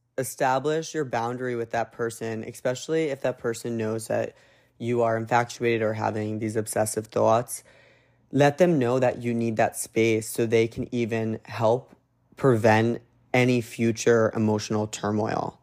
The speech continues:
Set those goddamn boundaries. Time and patience.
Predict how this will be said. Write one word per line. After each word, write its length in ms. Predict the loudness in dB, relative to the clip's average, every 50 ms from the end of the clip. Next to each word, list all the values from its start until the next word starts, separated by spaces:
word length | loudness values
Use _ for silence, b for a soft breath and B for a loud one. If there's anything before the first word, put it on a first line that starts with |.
| _ _
Set 300 | _ 0 2 2 4 6
those 200 | 4 4 4 4 2
goddamn 500 | 2 4 4 4 4 2 2 2 2 2
boundaries. 840 | 2 2 2 2 0 0 0 0 -2 -2 -2 -4 -6 -10 -14 -16 b b b b b b b b b b b b 2
Time 280 | 4 4 4 4 4
and 140 | 2 0 0
patience. 800 | 2 2 4 4 4 2 0 0 0 -2 -2 -4 -8 -12 -14